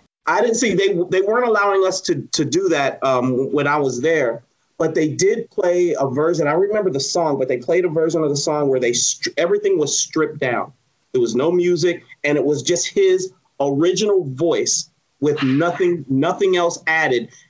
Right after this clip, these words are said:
And I was standing in there with just five people. You know that he sung that song right there, sitting, you know,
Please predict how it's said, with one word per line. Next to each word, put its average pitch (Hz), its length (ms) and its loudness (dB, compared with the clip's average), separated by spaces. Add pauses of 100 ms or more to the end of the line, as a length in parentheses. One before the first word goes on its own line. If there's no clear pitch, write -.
(160)
And 143 320 2
I 139 60 2
was 139 160 -2
standing 202 380 2
in 190 80 4
there 185 120 2
with 156 160 0
just - 380 -4
five 190 420 0
people. 175 460 -2 (160)
You 151 540 0
know 170 300 2
that 214 140 0
he 185 200 0
sung 202 440 0
that 175 160 0
song 156 460 -2 (400)
right 165 320 -2
there, 170 320 2
sitting, 190 720 0 (420)
you 156 80 0
know, 139 420 0